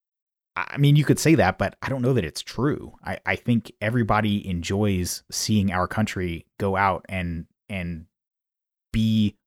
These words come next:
a force to be reckoned with on the world stage, especially if you're interested in this sport. You want to be able to follow the Olympics of our sport and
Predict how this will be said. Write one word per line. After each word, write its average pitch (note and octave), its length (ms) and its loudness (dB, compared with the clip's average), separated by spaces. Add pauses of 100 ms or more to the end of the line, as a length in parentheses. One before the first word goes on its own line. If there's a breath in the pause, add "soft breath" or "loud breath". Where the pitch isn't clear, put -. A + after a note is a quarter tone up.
(100)
a F#2+ 160 0
force G#2+ 320 -2
to - 80 -8
be E2+ 100 -4
reckoned G2+ 300 -2
with F2+ 180 -4
on G2 140 -4
the F#2 80 -2
world F#2 260 -4
stage, F2 560 -4 (320)
especially C#3 380 -2
if A#2 100 -2
you're B2+ 80 0
interested A#2 400 -4
in A2+ 80 4
this G#2+ 140 2
sport. - 440 -4
You G2+ 140 -2
want G2 340 -2
to F2+ 440 -2 (320)
be F#2+ 160 0
able F#2 180 -2
to G2 160 -4
follow F#2 800 0
the G2 160 -2
Olympics F2+ 400 -4
of F2+ 100 -6
our E2+ 160 -4
sport F2 460 -6
and F2+ 400 -6